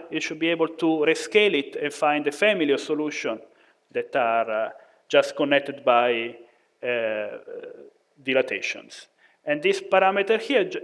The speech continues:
just basically measures the size of the instanton. It measures the size in X over which the energy density associated to this configuration is localized. But since you can find solutions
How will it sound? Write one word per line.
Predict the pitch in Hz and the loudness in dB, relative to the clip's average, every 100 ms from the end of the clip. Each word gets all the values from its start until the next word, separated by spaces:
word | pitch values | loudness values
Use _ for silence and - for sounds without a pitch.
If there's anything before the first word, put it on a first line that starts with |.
| - | 0
just | 170 - 170 | 0 0 0
basically | 170 175 156 | 0 2 0
measures | 151 190 202 - 175 - - | 0 0 0 2 0 0 -4
the | 151 | -4
size | - 180 160 165 165 151 | 0 4 6 4 2 -4
of | 135 | -2
the | 123 | -4
instanton. | 110 - 110 120 135 | -4 -8 -8 -6 -6
It | 160 | 2
measures | 202 240 - 185 160 | 4 4 0 -2 -2
the | 160 | -4
size | - 196 160 135 123 - | 4 6 6 4 0 -6
in | 139 165 | -4 0
X | 220 285 - - _ _ _ _ - _ | 0 -2 -12 -16 _ _ _ _ -20 _
over | 160 160 180 | 2 6 6
which | 180 226 131 - - - - _ _ | 6 4 0 -2 -6 -10 -20 _ _
the | 151 | 2
energy | 160 165 160 160 | 2 2 -2 4
density | 196 170 147 123 | 4 4 -2 -4
associated | 123 135 - 151 143 143 | -4 -6 0 4 4 0
to | |
this | 147 151 147 - | -4 -4 -4 -8
configuration | 160 151 175 180 190 214 - 165 | -10 -6 -4 -2 0 0 -2 -4
is | 131 - - 135 | -6 -10 -16 -8
localized. | 127 113 90 - - - _ _ _ _ _ _ - _ _ _ _ _ _ _ _ - - - - - - _ _ _ _ | -4 -2 -4 -8 -18 -20 _ _ _ _ _ _ -20 _ _ _ _ _ _ _ _ -20 -20 -20 -20 -20 -20 _ _ _ _
But | 170 170 | 2 2
since | - 320 311 | 4 4 4
you | 220 196 - | 6 4 4
can | 214 196 | 0 4
find | 220 220 214 | 6 6 4
solutions | - 202 233 - 180 | 0 2 2 0 -4